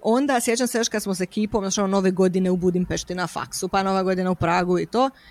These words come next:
ja uvijek završim kao svačija mama tamo i turistički vodič, jer sam ja ta koja pravi red, raspored,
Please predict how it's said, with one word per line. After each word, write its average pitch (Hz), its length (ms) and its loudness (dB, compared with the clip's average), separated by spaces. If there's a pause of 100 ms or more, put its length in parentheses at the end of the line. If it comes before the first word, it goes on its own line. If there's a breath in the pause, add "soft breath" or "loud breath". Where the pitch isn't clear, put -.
(160 loud breath)
ja 202 120 6
uvijek 262 180 2
završim 247 460 4
kao 240 200 0
svačija 233 400 0
mama 220 300 4
tamo 226 300 4
i 208 60 6
turistički 202 500 -2
vodič, 175 380 0
jer 170 100 -2
sam 196 160 2
ja 220 100 4
ta 220 140 4
koja 196 160 2
pravi 196 300 2
red, 196 220 2
raspored, 185 600 0